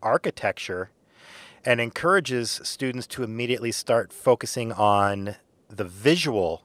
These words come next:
aspect of the design. Um, how should educators be managing this process while still, you know, leveraging and trying to be, you know, leaning towards strong visual literacy for students?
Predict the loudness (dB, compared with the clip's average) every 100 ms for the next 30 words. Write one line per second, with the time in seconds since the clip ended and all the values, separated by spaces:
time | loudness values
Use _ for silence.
0 | _ 2 2 2 -2 -2 -4 -6 -2 0
1 | 0 -2 -12 -20 -20 -20 -20 -20 -20 _
2 | 2 2 0 -6 _ -10 6 6 6 0
3 | -2 -4 -2 0 0 -2 -2 2 2 2
4 | -2 -4 -4 -4 0 2 2 -2 -4 -4
5 | -10 -12 _ _ 6 6 6 2 6 6
6 | 6 2 -2 0 -2 _ -10 6 6 8
7 | 2 -2 -4 -4 -4 -2 -2 -2 -4 -2
8 | 0 -2 -8 -20 -20 -20 _ 0 0 -2
9 | -12 _ -12 -6 -4 -6 -6 -6 2 4
10 | 4 0 -8 -8 -6 -2 -2 -2 -6 -6
11 | -4 -4 -4 -4 -4 -4 -6 -8 -12 _
12 | _ _ -8 -6 -6 -10 -12 -16 -16